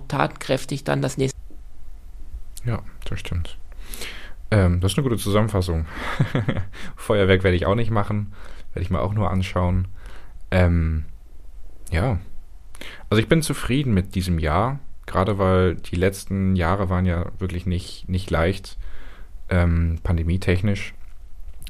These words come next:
Speaker 2: Von daher muss ich sagen, das ist ja jetzt das, das, das erste Jahr, wo es quasi ohne Lockdown, ich weiß gar nicht mehr genau, hatten wir einen Lockdown dieses Jahr?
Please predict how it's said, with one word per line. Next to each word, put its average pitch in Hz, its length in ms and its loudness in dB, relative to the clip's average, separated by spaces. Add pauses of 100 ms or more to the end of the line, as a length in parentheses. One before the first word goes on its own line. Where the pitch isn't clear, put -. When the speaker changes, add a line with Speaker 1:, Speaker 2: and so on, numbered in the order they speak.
(120)
Speaker 2:
Von 90 100 2
daher 82 140 6
muss 92 160 4
ich 90 80 2
sagen, 90 400 2 (500)
das 90 140 4
ist 90 80 4
ja 95 80 4
jetzt 85 220 2
das, 82 120 0 (200)
das, - 320 -2
das - 260 -4 (720)
erste 87 320 2
Jahr, 87 580 4 (440)
wo 87 100 0
es - 340 -4
quasi 85 400 0
ohne 98 380 2
Lockdown, 101 460 -2
ich 92 120 -2
weiß - 140 -2
gar 139 100 -4
nicht 135 120 -4
mehr 127 100 -2
genau, 120 240 0
hatten 117 220 0
wir 120 80 0
einen 110 80 0
Lockdown - 320 -2
dieses - 260 -2
Jahr? 71 220 -2